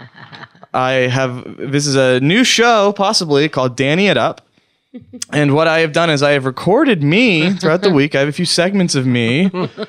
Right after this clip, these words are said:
just doing my thing, and we're gonna, we're gonna hear what that's all about. So,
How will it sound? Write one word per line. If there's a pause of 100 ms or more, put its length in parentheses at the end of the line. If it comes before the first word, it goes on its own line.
(840)
just
doing
my
thing,
and
we're
gonna,
we're
gonna
hear
what
that's
all
about.
So,